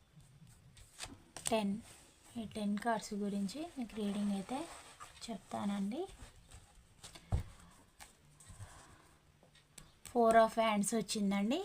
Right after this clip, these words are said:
bottom of the deck. చూద్దాము. ఫస్ట్ వన్ ఏమో Five of Swords, స్ట్రెంగ్త్ కార్డ్ సెకండ్ వన్. థర్డ్ వన్ ఏమో Page of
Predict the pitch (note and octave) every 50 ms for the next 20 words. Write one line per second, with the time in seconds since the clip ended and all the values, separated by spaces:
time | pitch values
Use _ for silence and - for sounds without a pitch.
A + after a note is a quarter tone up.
0 | G4 D4 B3 G#3+ G#3+ G#3+ - A3 G#3 G3+ G3+ G3+ G3+ G3 G3 G#3 G#3 F#3+ G3 G3+
1 | G#3 - - C#4+ E4 F4 - - - - - - - - - - - - - -
2 | - - - - - A#3+ G#3+ G3 - A3 G#3+ G#3 G#3+ A#3+ D4 F4+ F#4+ - - -
3 | - - - - - - - - - - - - - - - - - - - -
4 | - - - - - - - - - - C4 - A#3 - - - B3 A#3+ A#3+ A3+
5 | A3 G#3+ G#3+ G#3+ G#3+ G#3+ A3 C4+ D4+ F4 - - - - _ - - - - -
6 | - - - - - - - - A#3+ A3 G#3+ G#3+ G#3 G#3+ G#3 G#3 A3+ - - -
7 | D#4+ - - - - - - - _ - - - - - - - - - - -
8 | - - - - - B3+ - A#3 A3 A3+ A3 - - - A#3 C4+ D4 - - -
9 | - - - - - - - - - - - _ - - - - - - - -
10 | B3+ A3+ G#3+ G#3 G3+ G#3+ - A3+ A3 G#3 G3+ F#3+ - - G#3 G3+ - G#3+ G3+ G3+
11 | G3+ G#3 A3+ B3+ C4 - A#3+ A3+ G#3+ G3 G#3 G#3+ G#3+ G3+ G3+ G#3 G3+ G#3 G#3+ G#3
12 | - - - - - A#3 A3+ G#3+ G3+ G#3+ G#3+ A3